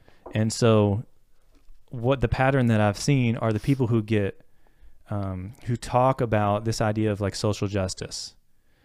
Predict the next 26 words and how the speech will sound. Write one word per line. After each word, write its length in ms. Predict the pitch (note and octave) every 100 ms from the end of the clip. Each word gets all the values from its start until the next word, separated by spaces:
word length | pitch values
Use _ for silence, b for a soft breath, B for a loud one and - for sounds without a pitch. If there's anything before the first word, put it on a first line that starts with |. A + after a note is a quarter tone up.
| _ -
which 180 | G#2+ A2+
is 100 | G#2+
like 120 | G#2
a 40 |
qualifier 560 | - A#2+ A#2 G#2+ G#2 G2
before, 320 | G2+ G#2+ G#2
ju-, 140 | F#2+ - -
"Why 120 | A2
don't 120 | A2
you 60 | G#2
just 120 | -
talk 160 | A2
about 140 | G2+ F2+
justice?" 560 | - G2 - - - - _ _ _ _ b b b b b
Um, 440 | A2 F#2+ F#2 F2+ - _ b b b -
uh, 100 | G#2
or, 440 | G#2+ A#2+ A#2 A#2 A#2
or 20 |
this, 200 | A2 -
uh, 360 | - A2+ G2+ G2
s-, 140 | A2
people 280 | - C#3+ B2+
who 120 | B2
get 200 | A#2 A#2
really, 480 | A#2 B2+ B2+ A#2+ A#2
um, 420 | G#2 G#2 G2 G2